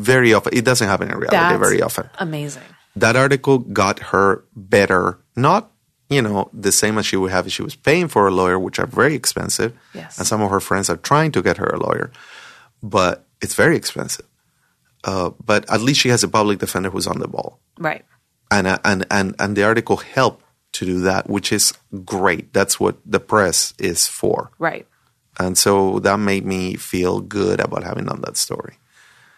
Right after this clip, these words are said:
Speaker 1: On the other hand, people said, "Oh, so now you're Team Mercedes because you wrote something that was, uh, fair to her." I have to say this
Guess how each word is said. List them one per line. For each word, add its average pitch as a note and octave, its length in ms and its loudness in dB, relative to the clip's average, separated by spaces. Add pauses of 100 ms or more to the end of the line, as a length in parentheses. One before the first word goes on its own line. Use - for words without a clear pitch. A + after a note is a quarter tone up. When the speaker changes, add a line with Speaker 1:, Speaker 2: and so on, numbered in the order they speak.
(540)
Speaker 1:
On A2+ 120 0
the B2+ 80 4
other C3 140 6
hand, C3+ 580 2 (480)
people B2 280 2
said, G#2+ 440 2
"Oh, B2 260 6
so B2 240 4
now A#2 160 2
you're C3+ 160 2
Team C#3+ 400 -2
Mercedes G#2+ 680 0
because - 340 -2
you G2 80 0
wrote G2 200 0
something G2+ 320 -2
that F2 140 0
was, F2+ 320 0 (400)
uh, F2 280 0 (260)
fair F#2+ 340 2
to - 120 -8
her." - 180 -10 (260)
I - 80 0
have D3 120 2
to D3+ 100 4
say D3 160 6
this C#3+ 280 4